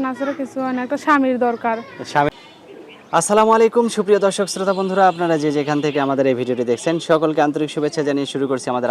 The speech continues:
Speaker 2: আজকের এই ভিডিও প্রোগ্রামটি। দেখতে পাচ্ছেন ক্যামেরার সামনে নিয়ে এসেছি এক সুন্দরী আপুকে, তার কথাগুলো আপনাদের সামনে তুলে ধরবো। চলুন শুনে আসা যাক এই আপুটির কথাগুলো।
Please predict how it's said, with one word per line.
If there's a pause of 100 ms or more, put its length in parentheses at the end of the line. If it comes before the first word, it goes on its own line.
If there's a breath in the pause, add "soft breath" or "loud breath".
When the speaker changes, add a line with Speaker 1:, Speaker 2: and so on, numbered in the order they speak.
Speaker 2:
আজকের
এই
ভিডিও
প্রোগ্রামটি।
দেখতে
পাচ্ছেন (120)
ক্যামেরার
সামনে
নিয়ে
এসেছি
এক (140)
সুন্দরী (160)
আপুকে, (100)
তার
কথাগুলো (460 loud breath)
আপনাদের
সামনে
তুলে
ধরবো। (120)
চলুন (100)
শুনে
আসা
যাক
এই
আপুটির
কথাগুলো।